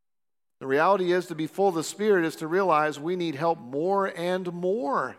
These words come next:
in our lives. That we need input from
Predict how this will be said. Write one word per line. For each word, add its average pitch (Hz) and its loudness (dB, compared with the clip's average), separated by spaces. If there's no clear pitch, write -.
in 135 -6
our 110 -6
lives. 101 -12
That 180 2
we 202 2
need 208 2
input 202 2
from 185 0